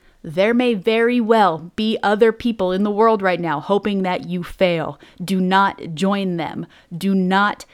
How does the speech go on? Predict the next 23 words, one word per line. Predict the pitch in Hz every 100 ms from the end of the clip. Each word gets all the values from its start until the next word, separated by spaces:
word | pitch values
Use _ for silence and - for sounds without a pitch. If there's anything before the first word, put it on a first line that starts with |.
| _ 165
give | 208 226 196
them | 202 196
more | 185 185 202
fuel | - - 226 196
to | 185 190
add | 170 170 -
to |
the | 175 170
fire. | - 170 165 - - _ _ _ _ - -
Wherever | 175 165 196
you're | 247 233
coming | 233 220 214 202
from, | 208 196 190 - _
whatever | 170 180 185
failures | - _ 240 240 262 247 262 262 196
you | 175 202 233
think | _ 226 233 190
you | 190
have | 190 180
accumulated | 170 - 214 220 214 214 214
in | 208 208
your | 208
life, | 202 202 208 214